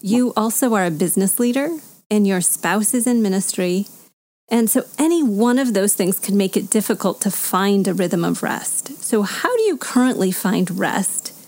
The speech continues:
Speaker 1: and how do you prioritize it?
Speaker 2: Mm, boy,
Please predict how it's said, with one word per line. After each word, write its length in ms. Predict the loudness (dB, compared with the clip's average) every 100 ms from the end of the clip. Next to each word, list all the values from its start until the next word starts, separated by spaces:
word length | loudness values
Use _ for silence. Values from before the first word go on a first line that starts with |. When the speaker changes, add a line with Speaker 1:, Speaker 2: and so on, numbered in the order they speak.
| -20 _ 0
Speaker 1:
and 140 | 0
how 260 | 0 0 0
do 80 |
you 100 | 2
prioritize 680 | 0 -2 0 0 -2 -4 -6
it? 100 | -8 -12 -20 _ _ _ _ -2
Speaker 2:
Mm, 600 | 2 4 4 4 4 2 -2 -16 _ _ _ _
boy, 260 | -4 -4